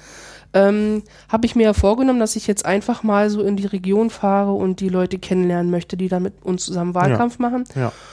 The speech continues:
Speaker 1: Und da habe ich halt erlebt, dass wirklich, also so Potsdam und Teltow-Fleming, äh, dort die Leute sehr aktiv sind,
Speaker 2: Mhm.
Speaker 1: sich sehr einbringen, regelmäßige Stammtische haben. Die Frankfurter sind da,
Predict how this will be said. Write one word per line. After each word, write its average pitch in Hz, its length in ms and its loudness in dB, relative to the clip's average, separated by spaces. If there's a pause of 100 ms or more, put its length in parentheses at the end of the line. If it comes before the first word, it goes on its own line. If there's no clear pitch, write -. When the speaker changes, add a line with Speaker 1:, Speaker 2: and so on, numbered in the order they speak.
(200)
Speaker 1:
Und 214 120 2
da 214 100 6
habe 233 120 2
ich 233 100 -4
halt 208 180 0
erlebt, 202 400 -2
dass 196 220 -2
wirklich, 202 540 0
also 185 200 -2
so 185 140 0
Potsdam 220 1000 0
und 196 440 0
Teltow-Fleming, 220 1300 -2 (460)
äh, 202 220 4
dort 185 320 0
die 208 40 -4
Leute 185 640 -2
sehr 196 380 2
aktiv 180 420 -6
sind, 233 420 0 (460)
Speaker 2:
Mhm. 110 380 -4
Speaker 1:
sich 175 200 0
sehr 175 200 0
einbringen, 214 520 0
regelmäßige 196 640 0
Stammtische 196 580 -2
haben. 196 220 -2
Die 196 80 -2
Frankfurter 208 600 -2
sind 202 260 -2
da, 202 280 -2